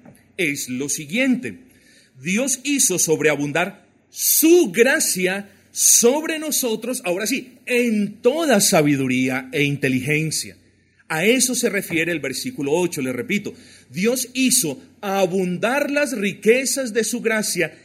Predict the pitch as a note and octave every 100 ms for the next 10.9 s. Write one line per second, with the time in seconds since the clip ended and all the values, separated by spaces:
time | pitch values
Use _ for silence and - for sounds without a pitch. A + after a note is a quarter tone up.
0 | _ - A3+ C4 B3+ B3+ C4+ C4+ G3 -
1 | D#3+ D3 C3 C3 C#3 D#3 F#3+ G3+ G3+ C4+
2 | E4+ F#3 D3 D3+ D#3 F3+ G#3+ B3+ A3+ D#3
3 | F#3+ - - _ _ _ - - E3+ G#3+
4 | G#3 A3+ A#3 B3+ F#3 D#3+ G#3+ A3 G3+ G3+
5 | E3 D#3+ C#3+ C3+ C#3 D#3+ F#3+ A#3 F3 F3+
6 | G3+ G3+ G#3+ A#3 - - _ - F#3 G#3+
7 | A3+ G#3+ G#3+ G3 A3 A#3 - - _ E3
8 | E3 D3+ - A3 A#3+ A#3+ - B3+ D4 F#3+
9 | A3 A#3+ - G#3 F#3 - A3 - G#3+ G3
10 | G3+ F#3+ F3+ F3+ A#3+ C4+ F3+ A#3+